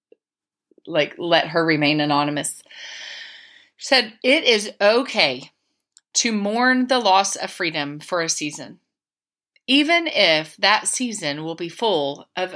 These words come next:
other good things." And I am going to pull that out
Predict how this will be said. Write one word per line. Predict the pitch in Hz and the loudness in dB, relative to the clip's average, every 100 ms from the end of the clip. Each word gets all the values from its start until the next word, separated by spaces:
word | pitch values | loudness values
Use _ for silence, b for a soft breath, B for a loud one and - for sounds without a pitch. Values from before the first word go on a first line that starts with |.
| - | -4
other | 175 175 170 | -2 0 -4
good | 170 160 | -6 -8
things." | - 143 127 170 - - _ _ _ _ _ _ b b b b | -8 -12 -10 -14 -14 -14 _ _ _ _ _ _ b b b b
And | - 185 - | -6 -6 2
I | 196 233 | 4 4
am | 311 302 285 | 2 2 2
going | 254 220 208 202 202 | 2 2 0 -2 -2
to | 220 190 175 170 170 - - | 0 2 0 0 -4 -6 -6
pull | 233 233 | -2 2
that | 254 247 | 2 2
out | 185 175 165 | 2 2 0